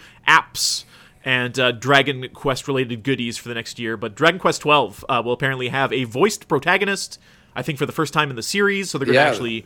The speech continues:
Speaker 2: that's pretty huge
Speaker 1: uh,
Speaker 2: for the series, for a series that has relatively stuck to their roots the entire way through.
Speaker 1: Yeah, like, what's next? You're like, D-, Dragon Quest thirteen, you're in a car with your buddies, and it's action combat, and
Speaker 2: <laughs>
Speaker 1: everybody's rioting.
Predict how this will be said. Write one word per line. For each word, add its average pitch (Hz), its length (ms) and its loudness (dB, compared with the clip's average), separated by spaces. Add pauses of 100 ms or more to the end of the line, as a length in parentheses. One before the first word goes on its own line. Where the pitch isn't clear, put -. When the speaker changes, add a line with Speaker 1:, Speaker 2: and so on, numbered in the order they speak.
Speaker 2:
that's 127 220 0
pretty - 220 0
huge - 80 -2
Speaker 1:
uh, 110 180 2
Speaker 2:
for - 120 -6
the 127 120 2
series, 127 380 0
for 117 440 0
a 135 100 -2
series 170 300 6
that 160 60 6
has 143 120 2
relatively 131 840 0 (340)
stuck - 340 -2
to 147 100 -2
their 127 180 4
roots 120 380 -2
the 117 180 -6
entire 110 500 -4
way 110 180 -8
through. - 340 -14 (420)
Speaker 1:
Yeah, 160 160 2
like, 135 160 2
what's 160 240 2
next? 156 360 4
You're 131 120 -2
like, 123 220 -4
D-, - 140 -12
Dragon 135 480 0
Quest 147 240 -2
thirteen, 139 420 -4
you're 131 140 -4
in 135 80 -4
a - 20 -8
car 127 300 2
with 135 120 -2
your 131 80 -4
buddies, 131 460 -2
and 123 120 -10
it's 117 120 -6
action 131 380 0
combat, 131 520 -2
and 117 220 -10
Speaker 2:
<laughs> - 0 -
Speaker 1:
everybody's 131 680 -4
rioting. 127 420 0